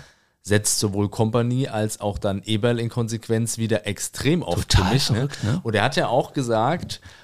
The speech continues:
Speaker 1: dass, äh, das Gesicht des F C Bayern sollen unter anderem Musiala und Kimmich sein. Die beiden
Speaker 2: Mhm.
Speaker 1: hat er namentlich genannt und damit hat natürlich Kimmich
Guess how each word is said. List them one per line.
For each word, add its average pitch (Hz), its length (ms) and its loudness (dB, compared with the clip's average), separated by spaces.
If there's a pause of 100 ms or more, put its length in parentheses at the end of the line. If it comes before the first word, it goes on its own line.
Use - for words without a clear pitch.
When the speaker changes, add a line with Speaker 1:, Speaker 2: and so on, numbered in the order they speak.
(360)
Speaker 1:
dass, 120 340 6
äh, 113 220 4
das 110 200 2
Gesicht 120 360 4
des 143 100 2
F 135 220 -2
C 131 100 2
Bayern 120 420 4
sollen 123 380 6
unter 151 320 2
anderem 131 320 0
Musiala 120 440 2
und 123 140 -2
Kimmich 165 300 0
sein. 85 160 0
Die 120 140 0
beiden 120 260 6
Speaker 2:
Mhm. 120 40 6
Speaker 1:
hat 113 100 4
er 107 80 2
namentlich 120 580 2
genannt 104 340 0
und 104 160 -4
damit 123 540 2
hat 120 160 -2
natürlich 113 380 -2
Kimmich 139 500 -2